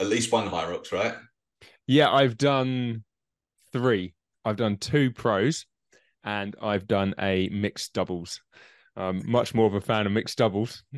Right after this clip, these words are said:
Speaker 2: I like a bit of a rest. I did it with my wife. Um, so it was a nice bit of rest in between. I think s-, they are very, very different events.
Speaker 1: Yeah.
Speaker 2: I also think the events are very different between the Pro and the Open. Um, because how you,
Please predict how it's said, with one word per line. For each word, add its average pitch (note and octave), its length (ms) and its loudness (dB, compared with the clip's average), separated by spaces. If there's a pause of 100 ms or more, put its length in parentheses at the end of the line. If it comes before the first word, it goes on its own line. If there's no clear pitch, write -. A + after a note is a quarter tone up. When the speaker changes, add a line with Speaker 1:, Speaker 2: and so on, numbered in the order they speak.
(140)
Speaker 2:
I B2+ 60 -8
like B2 340 0
a E3+ 60 6
bit F3 160 6
of D3+ 80 4
a D#3+ 80 6
rest. D3+ 380 4 (340)
I B2+ 60 4
did C#3+ 100 6
it C3 60 4
with B2 120 4
my A#2+ 120 2
wife. A2+ 360 2 (160)
Um, G#2 460 -6 (300)
so G#2+ 200 -2
it G#2+ 40 -2
was G#2 200 -8
a A2+ 200 -2
nice A2 260 0
bit A2 140 -4
of G2+ 60 -6
rest G2+ 220 -2
in G#2 80 -6
between. G2+ 300 -2
I C3 140 2
think A#2+ 200 0
s-, - 240 -12
they A#2 240 2
are A2 160 4
very, A2 440 2
very G2+ 280 0
different F#2+ 420 -6 (520)
events. G2+ 460 -2 (500)
Speaker 1:
Yeah. - 160 -6
Speaker 2:
I G#2 100 0
also G#2 280 2
think G2+ 320 -2
the G2 180 2
events F#2+ 320 -2
are G#2 60 -2
very F#2+ 180 0
different F#2+ 320 -6
between G2 240 -4
the F#2 80 -2
Pro F#2+ 260 0
and F2+ 120 -2
the G2 120 -4
Open. G#2 300 -4 (800)
Um, F2+ 480 -10 (640)
because F#2+ 300 -8
how F#2+ 100 -6
you, F#2 360 -12